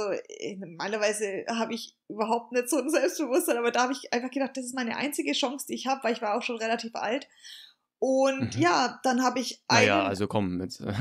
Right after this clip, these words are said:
Speaker 1: <laughs> Und dann hab ich
Speaker 2: <laughs>
Speaker 1: ein Skype-Interview mit ihm gehabt. Und er hat gesagt, „Okay,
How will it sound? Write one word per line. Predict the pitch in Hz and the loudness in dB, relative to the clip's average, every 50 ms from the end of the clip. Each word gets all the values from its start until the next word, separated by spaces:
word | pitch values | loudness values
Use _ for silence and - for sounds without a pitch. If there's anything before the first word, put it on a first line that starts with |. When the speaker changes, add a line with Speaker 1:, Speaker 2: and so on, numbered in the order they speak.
| 175 127 107 - | 2 2 0 2
Speaker 1:
<laughs> | - 415 381 359 359 480 466 392 - 415 427 - - 571 571 523 359 - | 2 2 2 4 6 6 6 6 4 0 -4 -4 -6 -4 -4 -4 -4 -2
Und | 320 339 330 311 | -2 2 4 4
dann | 285 294 349 311 311 - - | 4 4 4 6 6 6 8
hab | 240 269 247 | 8 6 6
ich | - - - - - _ _ | 4 2 2 -4 -10 _ _
Speaker 2:
<laughs> | - _ - | -20 _ 2
Speaker 1:
ein | 254 277 277 294 - | 4 4 4 2 -2
Skype-Interview | - - 247 233 247 294 349 330 - 302 311 311 285 269 285 285 294 | -2 0 2 4 4 4 2 0 -2 0 2 2 2 2 0 -2 -2
mit | 320 - - | -2 -2 0
ihm | 285 302 294 | -2 0 0
gehabt. | 311 311 294 330 359 370 - - - - - - - _ | 0 2 2 2 2 0 -2 -8 -18 -20 -20 -20 -14 _
Und | |
er | - 254 | -2 -2
hat | 269 | 2
gesagt, | - 294 294 - | 2 2 2 0
„Okay, | 269 247 - 247 285 285 | -2 -4 0 2 4 4